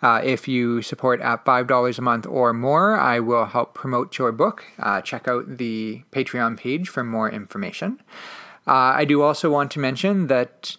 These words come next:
just this past week, my second novel, Silent Hearts,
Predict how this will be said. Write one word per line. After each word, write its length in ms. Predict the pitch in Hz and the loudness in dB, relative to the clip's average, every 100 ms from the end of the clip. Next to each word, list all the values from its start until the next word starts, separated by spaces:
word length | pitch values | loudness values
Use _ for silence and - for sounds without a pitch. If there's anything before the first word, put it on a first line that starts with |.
| 135 | -8
just 320 | 123 139 - | -2 -2 0
this 160 | 151 131 | -2 -2
past 400 | - 143 117 135 | 0 0 0 -2
week, 260 | 170 208 | -2 -2
my 340 | 151 127 120 117 | 0 2 2 0
second 680 | - - 160 - 180 170 143 | -4 0 0 0 0 0 2
novel, 520 | 113 107 143 202 214 - | 2 2 2 2 0 -8
Silent 540 | - - 120 127 123 - | -4 2 4 2 0 0
Hearts, 560 | 143 185 - - - | 2 2 -2 -10 -10